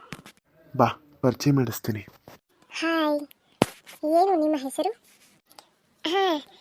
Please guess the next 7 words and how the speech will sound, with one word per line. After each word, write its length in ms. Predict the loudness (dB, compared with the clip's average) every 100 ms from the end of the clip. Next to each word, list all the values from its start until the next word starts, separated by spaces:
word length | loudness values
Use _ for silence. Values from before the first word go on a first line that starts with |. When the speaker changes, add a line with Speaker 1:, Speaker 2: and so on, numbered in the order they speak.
| _ 0
Speaker 2:
ನಮಸ್ಕಾರ 380 | 2 2 0 -2
ರೀ, 200 | -4 0
ನನ್ನ 180 | 2 2
ಹೆಸರು 420 | 2 0 2 4
ರಾಣಿ 300 | 6 8 6
ಅಂತ. 180 | 4 0 -6 -18 -20 -20 -20 -20 -20 _ -20 _ -20 _ _ -20 _
Speaker 1:
ರಾಣಿ, 380 | 0 2 2 0